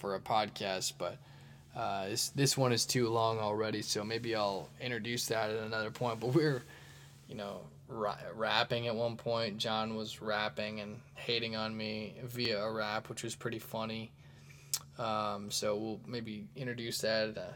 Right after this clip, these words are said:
in a future episode. Um, I wanted to say, um, you guys remember me talking about the girl that I, I licked her butt or whatever?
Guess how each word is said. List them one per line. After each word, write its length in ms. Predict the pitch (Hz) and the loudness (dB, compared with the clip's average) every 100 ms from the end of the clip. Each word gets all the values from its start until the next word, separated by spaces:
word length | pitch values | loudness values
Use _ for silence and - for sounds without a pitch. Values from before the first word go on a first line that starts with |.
| - | -8
in 80 | 120 | -8
a 80 | |
future 380 | 104 117 117 107 | -6 -4 -2 0
episode. 720 | 107 - - - 113 110 110 - - - - - - - | 0 0 0 4 4 4 2 -4 -14 -18 -18 -20 -16 -2
Um, 800 | 117 113 110 107 107 104 101 - - - - - - - - | 2 6 6 4 0 -6 -8 -10 -16 -20 -20 -20 -20 -18 2
I 120 | 120 | 6
wanted 320 | 127 131 127 | 8 8 6
to 80 | 120 | 4
say, 640 | - 123 120 120 117 120 - - - - - - - - | 4 4 4 6 4 0 -6 -18 -20 -20 -20 -20 -20 -8
um, 720 | 131 110 104 98 98 98 98 127 - - - - | -2 0 0 -2 -4 -8 -10 -14 -20 -20 -20 -16
you 100 | - | -6
guys 220 | 117 120 123 | 0 0 0
remember 340 | 120 117 110 | -2 -2 -4
me 200 | 110 110 | -4 -2
talking 300 | 113 113 110 | 2 2 2
about 260 | 104 107 107 | 0 -2 -2
the 80 | |
girl 380 | 104 110 110 110 | -4 0 2 2
that 260 | 107 104 92 - - - - 127 | 2 0 -2 -8 -16 -18 -16 -10
I, 240 | 98 98 | -8 -6
I 40 | 113 | -6
licked 280 | 113 117 | -4 -4
her 120 | 117 110 | -4 -4
butt 440 | 110 110 117 117 - - - | 0 2 2 0 -8 -20 -6
or 120 | 120 | -2
whatever? 520 | 120 123 123 127 127 | 0 0 0 -2 -2